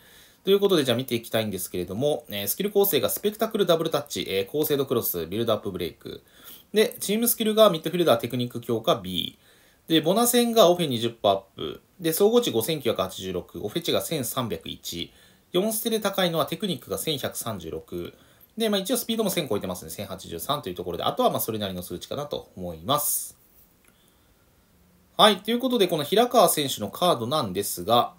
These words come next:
うん、まあ、評点的にはですね、まあ、クラチャン六、リーグが五で、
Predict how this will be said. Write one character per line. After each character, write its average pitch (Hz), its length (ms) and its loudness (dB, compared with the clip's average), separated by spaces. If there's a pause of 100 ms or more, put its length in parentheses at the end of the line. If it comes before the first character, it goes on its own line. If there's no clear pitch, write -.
う 123 60 -8
ん、 135 280 -4
ま 143 80 -2
あ、 - 40 -4
評 240 240 4
点 254 260 0
的 247 220 -4
に 220 100 0
は 147 60 8
で 98 100 -2
す - 160 -6
ね、 85 460 -4 (1400)
ま 190 140 4
あ、 - 120 2
ク 175 140 0
ラ 226 120 8
チ 226 160 2
ャ 214 60 6
ン 185 80 0
六、 139 400 0
リ 143 420 -2
ー 131 60 -6
グ 127 180 2
が 95 880 4 (140)
五 117 160 4
で、 92 220 -2